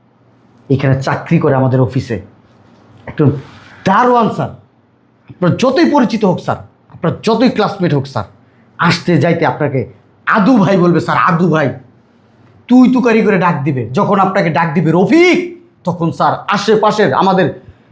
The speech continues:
যত স্টাফ আছে স্যার, যদি শুনে একজন দারোয়ান আপনার নাম ধরে ডাকতেছে স্যার, আপনার মান সম্মান কোথায় থাকবে স্যার? আপনি কে স্যার বলেন? হ্যাঁ, আমাদের দেশের স্বনামধন্য একজন ব্যবসায়িক স্যার, তো ছোটোখাটো ব্যবসায়িক না স্যার, বিশাল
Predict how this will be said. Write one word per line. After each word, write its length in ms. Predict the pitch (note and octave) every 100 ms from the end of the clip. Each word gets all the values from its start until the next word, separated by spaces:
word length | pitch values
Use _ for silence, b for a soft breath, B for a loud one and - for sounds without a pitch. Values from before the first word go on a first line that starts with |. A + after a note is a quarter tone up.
| _
যত 160 | G#3+ G#3+ A#3+ A#3
স্টাফ 260 | A#3+ A#3 G3+
আছে 140 | F3+ E3
স্যার, 120 | D3+ G2+ -
যদি 240 | G3+ F3 G#3 -
শুনে 200 | G3 F#3+ E3+
একজন 240 | D#3 E3 C#3+ C#3+
দারোয়ান 300 | F3 G3 F3+
আপনার 180 | F3 D#3 C#3
নাম 120 | F#3 G3
ধরে 120 | E3 E3
ডাকতেছে 340 | E3 E3 C#3+ D3
স্যার, 120 | B2+ - B B B B
আপনার 200 | C#3 F3 C#3+ B2+
মান 140 | F#3+ A3
সম্মান 260 | - G#3+ G3+ -
কোথায় 200 | F#3 E3+
থাকবে 180 | C#3+ D#3+
স্যার? 120 | F3 F#3 - _ _ _ _ -
আপনি 200 | A3 B3 -
কে 80 | C4+ G#3+
স্যার 120 | F#3+ C#3+
বলেন? 180 | F3+ C4 - - _ _ _ _ _ -
হ্যাঁ, 160 | G#3 - - - _ _ -
আমাদের 340 | D#3 E3 E3 C#3+
দেশের 240 | D#3 C3 -
স্বনামধন্য 560 | F3 F3+ F#3 C#3 F3+ G3+ F#3+
একজন 180 | F3 D#3
ব্যবসায়িক 360 | D#3+ - C3+ C#3
স্যার, 140 | - G#2 _ _ b b b
তো 40 | G3 -
ছোটোখাটো 300 | C#4+ E4 D#4+
ব্যবসায়িক 280 | D4 D4 C4+ A3+
না 60 | -
স্যার, 140 | C#3+ G2+ - _ _ _ - -
বিশাল 720 | B3+ B3+ C4+ C#4 C#4 C4+ C4